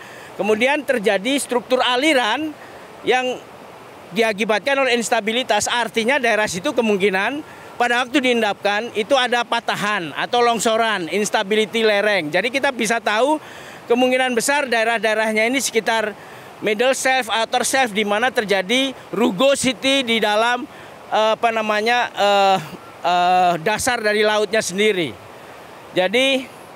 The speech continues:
sekali lagi kalau kita lihat ini menarik ya, banyak struktur-struktur sedimennya itu bisa diikuti muter kayak gini. Ya, ini, ini,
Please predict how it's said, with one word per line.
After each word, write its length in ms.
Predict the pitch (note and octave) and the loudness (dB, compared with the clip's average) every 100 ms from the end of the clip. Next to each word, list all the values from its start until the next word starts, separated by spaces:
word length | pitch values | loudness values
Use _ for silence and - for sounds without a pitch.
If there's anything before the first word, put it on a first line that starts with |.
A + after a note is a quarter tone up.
| - - - - | -20 -20 -20 -12
sekali 240 | - A#3 | -2 2
lagi 240 | A#3 A3+ C4 | 2 2 0
kalau 160 | C4 | 2
kita 240 | A#3 A#3 A#3 | 2 2 2
lihat 400 | A3+ A#3 C4+ G3 | 2 2 0 -2
ini 160 | A3+ A3+ - G3+ | -2 -2 -4 -2
menarik 400 | G#3+ G3+ B3 G#3 | 0 2 0 2
ya, 240 | G#3+ C4+ - - - - - - - - E3 | 0 0 -6 -20 -20 -20 -20 -20 -20 -10 -2
banyak 320 | G#3 B3 A#3+ | 0 2 0
struktur-struktur 640 | - A#3 - A#3 A#3+ A#3 | 2 0 2 0 0 -2
sedimennya 560 | A#3 A#3+ A3+ A#3 A#3+ B3+ | 0 0 0 0 2 0
itu 80 | C4+ | 0
bisa 240 | A#3 A3+ | 0 2
diikuti 480 | A3 G#3 G#3+ G3+ B3+ | 2 4 2 2 0
muter 480 | B3 A3+ - B3+ B3 | 2 2 4 2 4
kayak 240 | A#3 G#3+ | 2 2
gini. 240 | A3 C4 | 2 2
Ya, 160 | B3+ G3+ | 2 2
ini, 240 | A3 C4 | 4 4
ini, 100 | C4 | 2